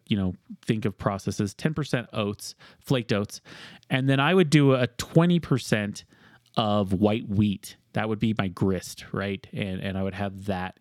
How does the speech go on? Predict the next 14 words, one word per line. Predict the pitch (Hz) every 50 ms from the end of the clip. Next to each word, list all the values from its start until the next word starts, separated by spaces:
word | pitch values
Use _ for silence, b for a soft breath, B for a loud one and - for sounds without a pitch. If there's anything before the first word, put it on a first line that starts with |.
| _ -
in | 104 95 90
there. | 87 85 80 - _ B B B B B B B B B B B B B _ _ _ _ - -
Uh, | 127 123 117 113 113 110 107 - _ _ _ _ _ _ _ _ _ - -
from | - - 151 151 151
there, | 143 156 190 214 214 190 165 160 160 160 - - -
I'm | - 127 135 135
gonna, | 131 135 151 143 135 131 127 127 - -
you | 131 123
know, | 117 120 -
obviously | - 127 139 151 151 156 147 - - 147 131
build | 123 113 131 123 120 117
a |
water | 107 101 104 110 117 135 127
profile, | - - 151 139 - 151 139 135 135 135 139 139